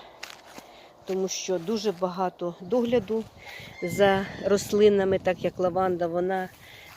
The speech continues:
е, не любить, м, конкуренції. Ну, бур'яни не, не любить ніякі рослини, але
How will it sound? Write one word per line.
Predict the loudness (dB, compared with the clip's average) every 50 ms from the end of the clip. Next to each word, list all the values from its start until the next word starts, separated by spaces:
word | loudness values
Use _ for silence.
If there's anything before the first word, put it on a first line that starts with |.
| -8 -6
е, | -6 -6 -4
не | -2 0 0 2
любить, | 2 0 -2 -2 -2 -2 -2 -2 -2 -6 -10 -12 -12 -12 -14 _ -20 -20 _ _ -6 -2
м, | 2 2 2 2 2 0 0 -2 0
конкуренції. | 2 2 2 2 2 2 4 4 6 4 4 2 0 0 0 2
Ну, | 2 2 2
бур'яни | 2 2 6 8 8 8 8 8 4 4
не, | 4 4 4 2 2
не | 4 6 4 4
любить | 4 4 2 4 4 4
ніякі | 4 4 4 4 2 2 2 -2
рослини, | -2 -2 -2 -2 -2 0 0 -2 -4 -6 -10 -16 -20 -20 -20 -20 -10 -4
але | -2 0 2 2 0 0